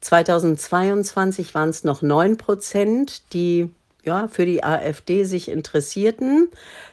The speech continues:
Dann, äh, zweitausenddreiundzwanzig stieg die Zahl von zwölf auf mittlerweile jetzt zweiundzwanzig Prozent an. Normalerweise, Andreas, müsste das ja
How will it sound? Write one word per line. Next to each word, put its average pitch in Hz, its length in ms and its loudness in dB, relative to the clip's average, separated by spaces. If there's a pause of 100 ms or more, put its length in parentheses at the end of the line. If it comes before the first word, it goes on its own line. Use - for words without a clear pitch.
(120)
Dann, 226 400 4
äh, 190 400 6
zweitausenddreiundzwanzig 202 1900 0
stieg - 420 -6
die 196 200 -4
Zahl 175 540 2 (280)
von 170 320 2
zwölf 185 760 4
auf 160 260 4
mittlerweile 185 580 2
jetzt 143 600 -2
zweiundzwanzig 160 1080 -2 (300)
Prozent 190 600 2
an. 135 160 -4 (260)
Normalerweise, 165 840 0
Andreas, 156 520 0
müsste 190 260 -4
das 156 340 -6
ja 156 380 2